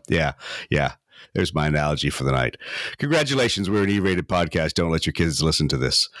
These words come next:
All right. Let's talk about the format changes, because that was one of the biggest shifts.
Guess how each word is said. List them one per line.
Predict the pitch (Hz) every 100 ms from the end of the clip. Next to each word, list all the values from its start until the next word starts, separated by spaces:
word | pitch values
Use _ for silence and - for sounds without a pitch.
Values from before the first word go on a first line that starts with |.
| - - -
All | 143
right. | 127 90 _ _ _
Let's | 165 160 208 -
talk | - 180 175
about | 147 143
the | -
format | - 110 92 76 -
changes, | 82 69 - -
because | - 95 95
that | 110 117 -
was | 92 98 95 82
one | 80 87 92
of | 87 71
the | 76
biggest | - 92 80 82 - - -
shifts. | - - 98 78 - - -